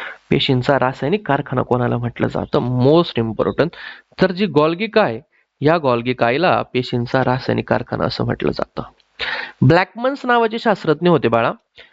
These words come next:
आणि या ब्लॅकमन्स नावाच्या शास्त्रज्ञाने ह्या गोल्गी काय नावाच्या घटकावरती रिॲक्शन केली. आता हे काय, आता आपण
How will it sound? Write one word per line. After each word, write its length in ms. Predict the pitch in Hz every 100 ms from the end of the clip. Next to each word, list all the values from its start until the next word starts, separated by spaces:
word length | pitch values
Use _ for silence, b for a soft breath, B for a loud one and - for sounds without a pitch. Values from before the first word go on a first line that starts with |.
| B
आणि 120 | -
या 100 | 214
ब्लॅकमन्स 540 | 220 170 156 - 214 220
नावाच्या 680 | 196 175 180 185 - 180 180
शास्त्रज्ञाने 800 | - 165 147 143 143 165 175 120 131 - b b b -
ह्या 500 | 127 151 175 190 - - -
गोल्गी 320 | 139 139 143
काय 220 | 143 139
नावाच्या 400 | 135 123 127 135
घटकावरती 640 | 127 120 131 120 120 139 175
रिॲक्शन 340 | 190 - -
केली. 300 | 110 - - - _ _ _ _ _ -
आता 160 | 107 127
हे 140 | 123
काय, 240 | 117 120 110 _ B B B -
आता 160 | 120
आपण 280 | 117 120 123